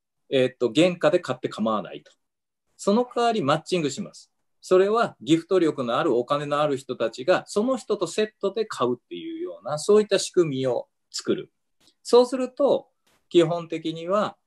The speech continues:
定価よりも多く払ってもらえるんじゃないかっていう仮説があって、それを検証しに行くっていうことをやろうとしています。これは面白くありません？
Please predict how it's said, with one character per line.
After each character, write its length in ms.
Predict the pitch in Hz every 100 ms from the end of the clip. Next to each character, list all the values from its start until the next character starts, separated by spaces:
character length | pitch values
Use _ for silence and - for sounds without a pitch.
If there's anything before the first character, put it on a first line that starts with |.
| _ _ _ _ _ -
定 240 | 180 208
価 160 | 208 208
よ 160 | 208
り 140 | 196 151
も 380 | 170 170 - - _
多 360 | 175 254 240 202
く 380 | 233 214 - _ _ _ _ _ _ _
払 240 | 151 151
っ 120 | 160 _
て 100 | 120
も 140 | 113
ら 140 | 131
え 60 | 139
る 120 | 139
ん 40 | 113
じ 60 |
ゃ 60 | 110
な 120 | 113
い 80 | 110
か 120 | 165
っ 100 | -
て 80 | 139
い 60 |
う 40 | 110
仮 200 | - -
説 240 | 104 -
が 120 | 101
あ 40 | 98
っ 120 | - _
て、 280 | 190 151 -
そ 180 | - 214
れ 60 | 247
を 80 | 208
検 300 | 208 196 -
証 160 | 160
し 160 | 156 143
に 100 | 117
行 240 | 104 101
く 20 |
っ 40 | - -
て 80 |
い 100 | 87
う 80 | 92
こ 100 | 131
と 120 | 139
を 100 | 202
や 120 | 110 101
ろ 140 | 90
う 60 | 87
と 120 | 85
し 100 | -
て 80 | 80
い 40 |
ま 100 | -
す。 200 | - - _ _ -
こ 120 | 247
れ 60 |
は 60 | 247
面 200 | 143 175
白 220 | 208 208
く 120 | - 190
あ 40 |
り 100 | 190
ま 100 | 185
せ 200 | - 170
ん？ 160 | 196